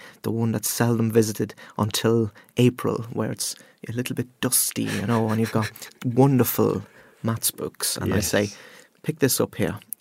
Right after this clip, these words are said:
Speaker 1: and I make them take it out. And I say, "At the end of the day, you can hand this back, that's fine."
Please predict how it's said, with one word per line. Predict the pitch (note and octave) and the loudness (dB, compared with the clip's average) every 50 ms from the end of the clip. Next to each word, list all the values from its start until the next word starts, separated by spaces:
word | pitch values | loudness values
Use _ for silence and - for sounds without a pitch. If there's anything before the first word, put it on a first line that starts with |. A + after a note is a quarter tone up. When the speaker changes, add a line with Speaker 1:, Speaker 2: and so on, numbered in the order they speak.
| - - | -16 -12
Speaker 1:
and | - G2 F#2+ | -10 -8 -6
I | G#2+ A2+ B2 | -6 -6 -4
make | - A2+ B2 C3 B2+ - | -4 -2 -2 -2 -4 -6
them | - - | -8 -10
take | G2 - - G#2 G2+ - | -8 -6 -6 -6 -4 -4
it | F#2+ | -4
out. | F#2+ E2 - - - - - | -4 -4 -6 -8 -12 -16 -14
And | - | -12
I | A2+ | -10
say, | A2+ - - A2 - - - - - _ _ - - | -8 -6 -6 -6 -8 -10 -16 -20 -20 _ _ -12 -10
"At | - - | -4 2
the | - C3 | 4 4
end | D3+ E3+ F3 | 6 6 6
of | E3 | 4
the | E3 | 6
day, | D#3+ F3 E3 D#3+ C3 - A2 - _ - | 6 6 6 6 4 4 0 -4 _ -6
you | - A#2 A2+ | -4 -4 -4
can | - A#2 A2+ | -2 -2 -2
hand | B2+ B2 A#2 | 0 0 2
this | A2+ A2+ - | 0 0 -2
back, | - - B2+ B2 - - | -2 -2 -2 -2 -4 -8
that's | - - B2 - | -10 -8 -6 -6
fine." | - - - C3 C#3 - - - | -6 -6 -6 -6 -6 -6 -8 -10